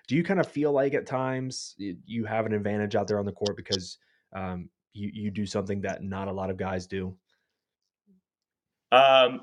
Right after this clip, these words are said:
Speaker 2: I definitely would agree with that statement, um, I feel as if it's a very, uh, it's a very, it's an advantage, I'd say for sure,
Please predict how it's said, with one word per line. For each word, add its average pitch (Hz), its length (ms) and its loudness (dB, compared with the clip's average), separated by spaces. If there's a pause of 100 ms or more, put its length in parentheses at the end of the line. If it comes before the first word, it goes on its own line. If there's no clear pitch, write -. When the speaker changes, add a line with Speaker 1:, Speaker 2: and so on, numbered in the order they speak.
Speaker 2:
I 127 120 10
definitely 180 340 2
would 147 140 4
agree 113 380 0
with 123 200 -4
that 113 240 4
statement, 127 500 0
um, 104 340 0 (640)
I 120 100 4
feel 139 340 6
as 123 160 6
if 123 360 6 (140)
it's 120 220 6
a 120 60 6
very, 120 520 8
uh, 98 340 0 (800)
it's - 160 0
a 160 40 2
very, 160 420 6 (800)
it's 123 160 0
an 139 80 -2
advantage, 107 480 -2
I'd 98 140 -4
say 98 180 -4
for 95 120 -14
sure, 95 420 -6